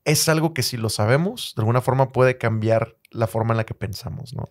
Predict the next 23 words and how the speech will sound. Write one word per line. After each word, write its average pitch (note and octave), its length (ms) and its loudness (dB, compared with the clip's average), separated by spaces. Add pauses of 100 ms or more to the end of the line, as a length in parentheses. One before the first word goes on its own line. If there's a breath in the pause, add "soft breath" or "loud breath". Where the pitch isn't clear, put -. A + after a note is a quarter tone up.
Puede A2 200 0
cambiar A2+ 260 -2
la - 80 0
forma A2 280 -2
en A2+ 60 0
la A2 80 -2
que G#2 220 -8
la, G2+ 220 -4 (400 soft breath)
la B2 180 0
sociedad A#2+ 440 0
en B2+ 120 0
general, A2+ 360 0
las A#2 100 -2
sociedades A2 500 0
del A2 100 -2
mundo A2+ 520 0 (480 soft breath)
piensan A#2 680 0
de G2 100 -8
cómo A2+ 180 -2
están A2 220 -4
pasando A2 280 -2
las G2+ 140 -6
cosas. G2 280 -8